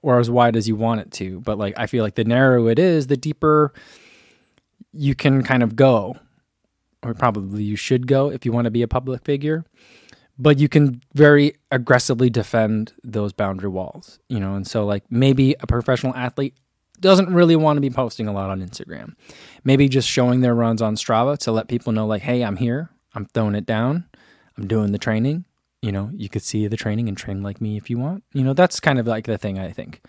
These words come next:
I think that the old, like, I think, like, maybe, Dan, part of what you're doing with that or wondering with that is, like, "Well, then won't you give away your secrets?"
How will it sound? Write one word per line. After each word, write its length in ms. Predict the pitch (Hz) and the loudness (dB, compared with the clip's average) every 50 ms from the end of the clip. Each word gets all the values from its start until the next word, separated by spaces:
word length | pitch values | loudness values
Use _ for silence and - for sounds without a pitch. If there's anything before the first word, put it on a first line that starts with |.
| _ _ _ - - - - - - - - - _ _ - | _ _ _ -20 -18 -18 -18 -18 -18 -20 -20 -20 _ _ -2
I 60 | 151 | 2
think 180 | 147 180 175 165 | 4 4 8 10
that 280 | 165 156 147 - _ _ _ _ _ _ _ _ _ _ _ _ _ _ _ _ _ _ _ | 8 8 8 4 _ _ _ _ _ _ _ _ _ _ _ _ _ _ _ _ _ _ _
the 520 | - 143 135 143 139 135 135 131 131 127 - _ _ _ | -10 0 2 4 4 6 4 4 2 0 -4 _ _ _
old, 600 | 147 151 151 151 151 151 147 147 147 147 151 151 _ _ _ _ | 4 6 8 8 8 8 8 6 4 2 0 -4 _ _ _ _
like, 200 | 156 135 139 127 | -4 -4 0 0
I 60 | 143 | 2
think, 240 | 123 147 139 127 135 _ - | 4 4 2 2 0 _ -4
like, 220 | 135 127 120 - _ _ _ _ _ _ - | -2 -2 -2 -2 _ _ _ _ _ _ -2
maybe, 340 | - 127 131 131 127 127 | 2 4 6 6 6 6
Dan, 320 | 120 120 131 123 123 117 110 | 6 4 4 4 4 2 0
part 220 | _ - 123 123 | _ 2 4 4
of 100 | 123 117 | 4 0
what 80 | 131 131 | -2 -4
you're 100 | 127 117 | -4 -4
doing 380 | 117 113 135 139 139 131 127 | 0 4 4 6 6 6 4
with 160 | 123 117 110 _ | 2 2 0 _
that 320 | 123 117 113 117 117 - | 2 2 2 2 0 -2
or 200 | 120 117 113 110 - | -2 -2 -2 -2 0
wondering 380 | 123 123 127 127 120 113 110 | 0 2 2 2 4 2 2
with 100 | 110 107 | 2 2
that 180 | - 113 110 110 | 2 0 0 0
is, 120 | 117 104 | 0 -2
like, 120 | 110 104 - | -2 -2 0
"Well, 120 | 117 120 | 0 0
then 180 | 117 127 123 123 | 0 0 0 0
won't 180 | 127 123 123 | -2 -4 -4
you 80 | - 123 | -6 -2
give 140 | 104 123 113 | -2 0 0
away 180 | 117 107 110 | 0 -2 -2
your 160 | 110 107 101 92 | -6 -6 -8 -10
secrets?" 680 | - - - _ - 139 - _ - - - - _ | -10 -12 -12 _ -20 -20 -18 _ -16 -16 -16 -18 _